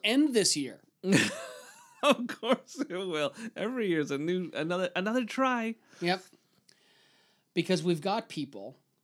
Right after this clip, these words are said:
Speaker 1: like Jim Baker, Kevin Swanson. Uh, Kevin Swanson's the sackcloth and, sackcloth and ashes guy.
Speaker 2: Okay.
Speaker 1: He's, he's the, he's the pastor who, um, was,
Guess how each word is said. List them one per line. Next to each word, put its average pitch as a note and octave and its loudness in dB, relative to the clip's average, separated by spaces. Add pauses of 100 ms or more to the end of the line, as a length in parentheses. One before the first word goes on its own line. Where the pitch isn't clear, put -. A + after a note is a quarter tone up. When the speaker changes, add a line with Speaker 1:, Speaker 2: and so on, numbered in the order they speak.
(280)
Speaker 1:
like C#3+ -6 (140)
Jim D3 -2
Baker, B2 -6 (1000)
Kevin D3 -4
Swanson. C3 -12 (640)
Uh, C3+ -10 (120)
Kevin A3 -4
Swanson's E3 -6
the C#3+ -10
sackcloth C3 -12
and, B2 -18
sackcloth B2+ -16
and - -16
ashes A2+ -18
guy. - -20 (160)
Speaker 2:
Okay. B2+ -6 (120)
Speaker 1:
He's, F3+ 0
he's F3 -4
the, E3 0
he's F3 -4
the E3 -8
pastor C#3 -8 (260)
who, D3 -2 (720)
um, C3 -10 (1300)
was, D3 -4